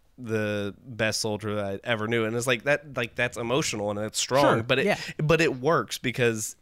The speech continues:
Speaker 3: Because
Speaker 1: like,
Speaker 3: they didn't harp on it.
Speaker 1: the, yeah, they didn't harp on it, but it was like, it's just a small, subtle joke throughout the entire movie that worked.
Speaker 3: Yeah,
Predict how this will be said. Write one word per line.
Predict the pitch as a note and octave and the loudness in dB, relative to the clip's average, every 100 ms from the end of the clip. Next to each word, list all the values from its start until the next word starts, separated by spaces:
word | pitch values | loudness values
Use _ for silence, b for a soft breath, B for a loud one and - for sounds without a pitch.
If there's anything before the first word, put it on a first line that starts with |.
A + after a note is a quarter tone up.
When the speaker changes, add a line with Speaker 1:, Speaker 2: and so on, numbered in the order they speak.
| _ - | _ -2
Speaker 3:
Because | - F#3+ | 2 4
Speaker 1:
like, | |
Speaker 3:
they | F#3 | 4
didn't | F3+ F#3 | 2 0
harp | F3+ - D#3+ - | -2 2 2 2
on | G2 F#2+ | -6 -8
it. | - | -2
Speaker 1:
the, | D3 | 2
yeah, | D#3+ A2 | 2 2
they | A2 | 0
didn't | C3+ C#3+ | 0 0
harp | B2 - F3 C#3+ | 0 2 2 4
on | A#2+ | 4
it, | A2+ F2 | 2 0
but | A2+ A2+ | -2 0
it | G#2 | 0
was | A#2 A#2 | 0 -2
like, | A2 | 0
it's | B2 A#2 | -2 -4
just | A2+ | -4
a | A2+ | -4
small, | - B2 A2+ A2+ | -4 0 2 2
subtle | - A2+ A2+ | 0 -2 -2
joke | A2 A2 G#2 | -2 -4 -4
throughout | A2+ G#2 | -6 -6
the | A2+ | -6
entire | G#2 G#2+ G#2 A2 | -6 -2 -2 0
movie | D#3 D#3+ C3 B2 B B B - | 0 2 0 -2 B B B -4
that | A#2+ A2 _ - | -2 -2 _ -20
worked. | B2 B2+ C#3+ - - - | -6 0 0 0 -14 -12
Speaker 3:
Yeah, | D3+ C3 | -6 -6